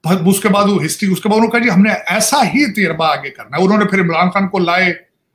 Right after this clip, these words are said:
उसके सारे scandal धोए, उन्होंने कहा, "ये तो खुदा ने भेज दिया है बंदा, ये तो खुदा, ये मुर्शिद है,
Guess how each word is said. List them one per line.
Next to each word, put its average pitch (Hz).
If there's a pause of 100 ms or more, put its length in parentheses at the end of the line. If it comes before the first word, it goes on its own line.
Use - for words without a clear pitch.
(560)
उसके 185
सारे 180
scandal 180
धोए, 160
उन्होंने 170
कहा, -
"ये 175
तो 175
खुदा 151
ने 208
भेज 165
दिया 170
है 170
बंदा, 156 (540)
ये 180
तो 190
खुदा, 170
ये 202
मुर्शिद 180
है, 170